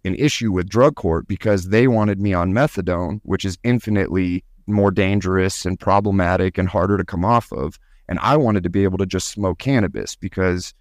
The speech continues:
it was serving the same purpose, right, in my eyes. And I thought it was much safer. But because of federal law, that became a sticky situation. Um, but personally, it's, it's a,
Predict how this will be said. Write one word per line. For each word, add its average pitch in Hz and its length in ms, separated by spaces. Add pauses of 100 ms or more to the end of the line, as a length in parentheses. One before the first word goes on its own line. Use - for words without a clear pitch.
(160)
it 110 140
was 95 180 (220)
serving 110 400
the 92 60
same 90 260
purpose, - 640
right, 82 280 (140)
in 98 100
my 98 300
eyes. 58 440
And 98 120
I 95 120
thought 85 200
it 73 60
was 90 140
much 101 240
safer. - 500 (400)
But 107 160
because 123 380
of 104 240
federal 107 460
law, 92 380 (560)
that 104 260
became 101 260
a 95 40
sticky - 340
situation. 92 800 (180)
Um, 71 340 (460)
but 117 240 (140)
personally, 110 680
it's, - 440
it's 117 160
a, 82 100